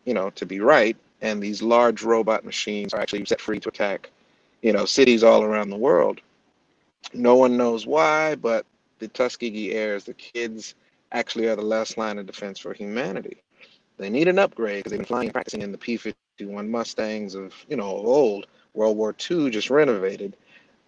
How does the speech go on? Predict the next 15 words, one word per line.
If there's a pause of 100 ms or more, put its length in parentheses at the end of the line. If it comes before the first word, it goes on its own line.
Uh,
they
get
some
brand
new
jets
that
transform
into
giant
robots
themselves.
So,
um,